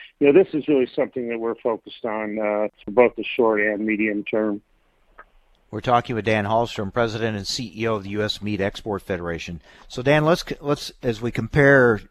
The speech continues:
Speaker 2: to year ago levels, let's look at volume versus value. Uh, what about the, the value of the export so far? How does that compare?
Speaker 1: Well, uh, looking at year to date, uh, we, we, uh, on the beef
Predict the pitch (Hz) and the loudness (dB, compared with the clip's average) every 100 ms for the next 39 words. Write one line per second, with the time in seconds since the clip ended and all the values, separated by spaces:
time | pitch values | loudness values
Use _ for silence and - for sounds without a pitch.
0 | _ - 98 107 127 117 110 110 117 101 | _ -16 -8 -2 -2 0 0 2 2 0
1 | 98 - 123 - - - 127 - 98 - | -6 -6 -8 -10 -14 -8 -4 -4 -6 -8
2 | 92 87 127 139 127 127 117 117 - 98 | -6 2 4 4 2 -2 0 -2 -2 -10
3 | 87 85 117 131 123 95 95 95 98 - | -4 4 6 6 2 -4 -8 -8 -10 -14
4 | - _ 98 101 104 - 80 110 143 151 | -20 _ 4 4 4 0 -8 -2 2 6
5 | 147 - 117 95 85 - - 104 113 123 | 6 4 -2 -2 -4 -10 -10 -2 2 4
6 | 139 110 98 87 98 95 92 92 - 92 | 2 -2 -4 -4 -4 -2 -2 -2 -6 -10
7 | 80 - 87 - 92 85 110 110 107 - | -8 -8 -10 -6 -4 0 -2 0 -2 -4
8 | 92 82 67 - _ _ _ _ _ _ | -10 -10 -12 -16 _ _ _ _ _ _
9 | _ _ _ _ - - - - - - | _ _ _ _ -20 -20 -20 -20 -6 8
10 | 202 190 185 180 170 165 180 190 220 175 | 10 10 6 6 6 6 4 4 2 2
11 | 139 165 151 131 143 143 135 - 143 127 | 2 0 0 0 0 0 -2 -8 -6 -2
12 | 127 127 127 123 143 156 151 143 147 139 | 0 0 0 -2 -2 -4 -4 -6 -2 -2
13 | 131 131 135 165 180 | -4 -8 -8 -6 -6